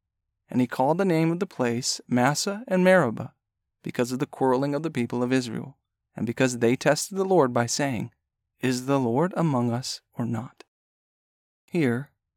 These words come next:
God could have simply told Moses to lift his staff so that water would spring forth in thirst-quenching abundance. Yet,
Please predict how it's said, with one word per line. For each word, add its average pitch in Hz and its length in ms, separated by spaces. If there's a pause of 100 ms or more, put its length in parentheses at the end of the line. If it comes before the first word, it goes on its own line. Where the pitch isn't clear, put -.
(120)
God 190 240
could 180 120
have 165 140
simply 196 340
told 165 220
Moses 131 480
to 151 120
lift 156 280
his 165 160
staff 131 520
so - 200
that 143 160
water 156 280
would 175 180
spring 143 340
forth 120 480
in 127 160
thirst-quenching 135 680
abundance. 127 600 (360)
Yet, 165 340